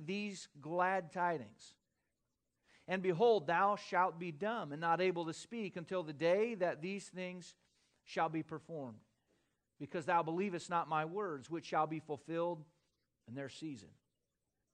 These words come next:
And the people waited for Zacharias and marveled that he tarried so long in the temple. And when he came out, he could not speak unto them.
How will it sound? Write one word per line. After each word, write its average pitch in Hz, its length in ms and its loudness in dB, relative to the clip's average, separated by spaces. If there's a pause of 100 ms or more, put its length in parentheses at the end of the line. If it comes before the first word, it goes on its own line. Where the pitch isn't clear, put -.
(500)
And 190 100 -10
the 175 60 -2
people 208 320 4
waited 214 360 8
for 175 100 -4
Zacharias 180 720 4
and 180 100 -6
marveled 180 500 4
that 175 120 0
he 165 60 -4
tarried 190 400 0
so 233 180 -2
long 190 340 4
in 170 80 -4
the 151 80 -4
temple. 185 460 -2
And 180 120 -2
when 202 120 2
he 190 80 -2
came 190 260 2
out, 254 280 6
he 202 60 -2
could 208 200 2
not 208 180 2
speak 294 320 -8
unto 196 180 -4
them. 127 280 -6